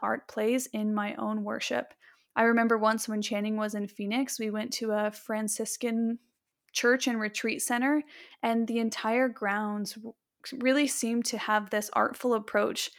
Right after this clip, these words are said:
in the way that the buildings worked in complement with the environment and the landscape.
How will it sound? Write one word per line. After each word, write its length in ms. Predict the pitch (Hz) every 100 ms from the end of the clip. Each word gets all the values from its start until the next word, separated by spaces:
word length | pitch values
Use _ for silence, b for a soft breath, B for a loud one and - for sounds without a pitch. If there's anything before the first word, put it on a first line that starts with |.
| B B
in 140 | 226
the 80 | 220
way 100 | 214
that 140 | 214 214
the 80 |
buildings 720 | 208 208 220 233 247 254 254 196
worked 320 | 208 208 -
in 140 | 214
complement 760 | 208 214 214 214 247 262 277 -
with 220 | 208 208
the 260 | 208 208 208
environment 600 | 220 208 196 226 269 285
and 80 | 220
the 80 | 214
landscape. 720 | 214 220 220 - 214 214